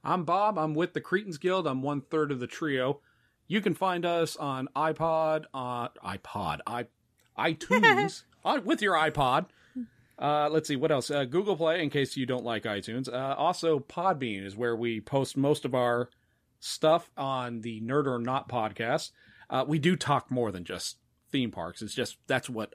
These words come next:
Speaker 1: I'm really into. <laughs> Uh, we're all, like, all over the place, nerd-wise, for both, uh, pop culture, nerd culture, tiki culture, W W E, and theme parks. Boy, that is the weirdest collection of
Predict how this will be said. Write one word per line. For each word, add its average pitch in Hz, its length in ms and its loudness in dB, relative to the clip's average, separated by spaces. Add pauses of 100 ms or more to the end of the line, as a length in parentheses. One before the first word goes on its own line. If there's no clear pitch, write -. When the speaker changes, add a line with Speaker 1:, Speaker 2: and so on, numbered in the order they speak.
Speaker 1:
I'm 104 380 0
really 92 280 -4
into. - 460 -6
<laughs> - 40 -20 (320)
Uh, 127 120 0 (260)
we're 160 320 4
all, 151 160 6
like, 131 260 -2
all 127 280 2
over 110 120 0
the 101 80 -4
place, 98 400 -8
nerd-wise, 98 640 -4 (420)
for 123 280 0
both, 120 340 0
uh, 117 220 -4
pop 147 260 2
culture, 135 480 0 (500)
nerd 139 280 2
culture, 123 800 0
tiki 151 340 -4
culture, 135 720 2
W 139 240 2
W 127 180 2
E, 123 400 -2 (520)
and 117 320 -4
theme 127 200 2
parks. 98 320 -6
Boy, 139 160 0
that 120 140 0
is 131 140 -2
the 90 100 -8
weirdest 101 580 -8
collection 98 460 -4
of 269 140 4